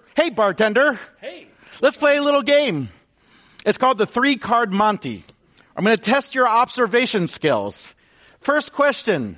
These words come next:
Speaker 1: bartender. How many cards did I have?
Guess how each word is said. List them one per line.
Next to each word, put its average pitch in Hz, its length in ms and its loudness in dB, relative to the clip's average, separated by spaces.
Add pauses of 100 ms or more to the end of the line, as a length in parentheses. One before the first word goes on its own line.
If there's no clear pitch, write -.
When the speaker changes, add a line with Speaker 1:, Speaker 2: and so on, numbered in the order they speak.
(140)
Speaker 1:
bartender. 156 800 0 (640)
How 302 160 0
many 302 160 -2
cards 294 380 -2
did 214 120 0
I 185 120 2
have? 131 520 -4